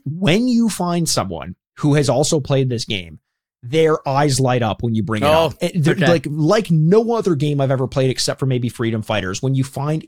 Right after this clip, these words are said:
Speaker 2: Ah.
Speaker 1: someone else who's played it, they're like, "You played that game too?"
Speaker 2: Yeah.
Speaker 1: And it's a game that just, that, that was almost, like, comparable to a Super Smash Bros, except it was a little bit more isometric,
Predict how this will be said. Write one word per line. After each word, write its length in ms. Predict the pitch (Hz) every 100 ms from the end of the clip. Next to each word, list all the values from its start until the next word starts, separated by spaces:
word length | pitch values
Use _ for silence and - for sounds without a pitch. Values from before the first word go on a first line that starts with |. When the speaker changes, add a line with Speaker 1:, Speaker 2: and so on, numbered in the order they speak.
| -
Speaker 2:
Ah. 140 | 123 101
Speaker 1:
someone 420 | - 151 156 147
else 220 | 131 123
who's 160 | - 123
played 300 | - 123 117
it, 160 | 110 -
they're 100 | 117
like, 260 | 107 110 - - -
"You 340 | 110 147 208
played 280 | 196 226 208
that 200 | 208 190
game 240 | 190 196
too?" 340 | 190 202 226 220 - - 127
Speaker 2:
Yeah. 160 | 120
Speaker 1:
And 100 | 208
it's 120 | 220
a 40 | 196
game 260 | 196 262
that 120 | 226 185
just, 360 | 214 - 175
that, 220 | 156 156 147
that 320 | 147 139 - _ 160
was 180 | 160 196
almost, 400 | - 214 349 -
like, 220 | 175 147 135
comparable 600 | - 175 180 151 139 127
to 500 | - 156 151 143 135
a 220 | 139 127 120
Super 260 | 151 139
Smash 380 | 123 127 131 156
Bros, 340 | - 117 110 113
except 340 | 110 143 135
it 40 | 139
was 120 | 131
a 60 | 123
little 220 | 139 156
bit 120 | 151
more 220 | 143 135 113
isometric, 760 | 131 - 113 127 - 120